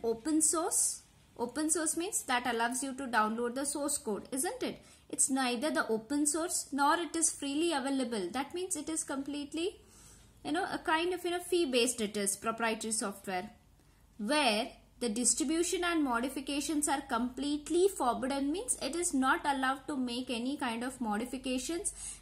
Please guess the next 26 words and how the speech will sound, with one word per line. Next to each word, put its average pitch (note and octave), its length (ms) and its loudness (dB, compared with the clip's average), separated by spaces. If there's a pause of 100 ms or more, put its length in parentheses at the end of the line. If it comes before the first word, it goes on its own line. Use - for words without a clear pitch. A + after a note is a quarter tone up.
Neither A#3+ 280 0
you D4+ 120 -2
cannot D4 480 0
sell C4+ 460 0
the D#4+ 120 0
software B3+ 460 0
to C4 180 -4
anybody. A#3 680 0 (280)
If G4 220 4
you F#4 160 2
want C#4 320 4
to D4 220 0
do B3+ 200 0
so, A#3 480 2
you D#4+ 180 0
have F4+ 260 -2
to F#4+ 60 0
require C#4+ 600 0
the E4+ 140 -4
permission C4+ 680 -2
from A#3 380 -2
the E4 160 2 (640)
suppliers B3+ 840 2
or A#3+ 220 2
the C4+ 240 2 (300)
developers. G#3 840 -2